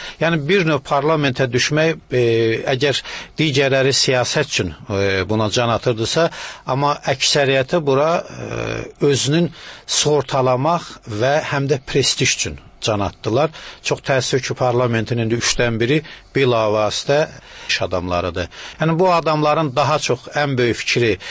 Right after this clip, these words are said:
öz ailəsini, öz yaxın ətrafını müdafiə eləmək,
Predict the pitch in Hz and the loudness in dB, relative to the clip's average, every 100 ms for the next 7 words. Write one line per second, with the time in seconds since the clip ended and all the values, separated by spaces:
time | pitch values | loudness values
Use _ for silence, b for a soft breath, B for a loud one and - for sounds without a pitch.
0 | B B 160 165 143 139 123 120 - 156 | B B 0 2 4 2 2 0 0 0
1 | 151 147 123 131 123 135 117 - 120 110 | 2 2 2 2 2 0 0 0 0 0
2 | 120 113 87 - 127 127 120 104 127 113 | 0 -2 -2 -4 -2 2 0 2 0 2
3 | 113 143 | 2 0